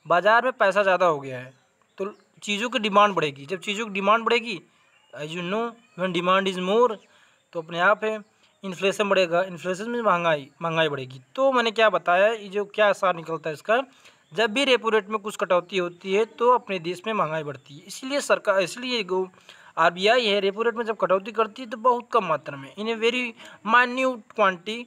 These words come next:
there is a minimization in the repo rate। तो आप लोग समझ गए होंगे रेपो रेट के बारे में, रिवर्स रेपो रेट के बारे में। At last I want to say again, please, uh, answer my question, what is difference between patriotism and nationalism,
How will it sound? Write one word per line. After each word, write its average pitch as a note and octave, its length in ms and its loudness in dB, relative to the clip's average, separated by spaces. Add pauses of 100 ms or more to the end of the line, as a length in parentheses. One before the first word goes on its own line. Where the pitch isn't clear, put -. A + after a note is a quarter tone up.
(300)
there G3+ 220 0
is F#3+ 100 -2
a G#3 100 6 (840)
minimization G#3 640 0
in G#3+ 100 -4
the A3+ 100 4
repo F3+ 240 -2
rate। D#3+ 240 -6 (500)
तो E3 140 -16 (160)
आप F3+ 160 2
लोग G3+ 80 -12
समझ F#3 260 -4
गए G3 100 0
होंगे G3 360 -2 (360)
रेपो F3+ 280 -10
रेट G3 180 -2
के G3 80 -6
बारे F#3+ 240 2
में, G3 200 -6 (280)
रिवर्स F3+ 340 -6
रेपो F#3+ 200 -6
रेट F#3 100 -8
के F#3 60 -10
बारे F#3+ 240 2
में। F#3+ 160 -4 (380)
At E3 160 -2
last F#3+ 280 4
I F3 80 0
want F3 220 -4
to F#3 80 -8
say F3+ 220 -8
again, G#3 420 -2 (360)
please, G#3+ 320 -2 (480)
uh, F3+ 240 4 (140)
answer F3+ 280 0
my G3+ 100 4
question, F#3+ 440 -2 (140)
what A3 240 2
is G3+ 120 -10
difference G#3 320 -2
between G#3+ 380 -8
patriotism F#3+ 840 -2
and E3+ 260 -4
nationalism, F#3 640 -6